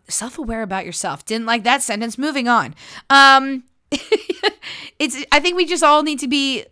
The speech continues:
more comfortable tooting our own horn a little bit. Like, beep, beep, bitch.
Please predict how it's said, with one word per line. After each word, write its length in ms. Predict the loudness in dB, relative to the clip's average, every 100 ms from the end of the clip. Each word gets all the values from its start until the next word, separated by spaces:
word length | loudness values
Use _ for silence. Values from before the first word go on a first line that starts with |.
| _ _ _ -4
more 180 | 0 0
comfortable 540 | 2 2 2 0 0
tooting 260 | -2 0 2
our 200 | 4 2
own 60 |
horn 260 | 2 2 2
a 80 | 0
little 180 | -2 -4
bit. 200 | -6 -4
Like, 220 | -6 -6
beep, 240 | -8 0
beep, 280 | 4 4 4
bitch. 380 | 2 2 -2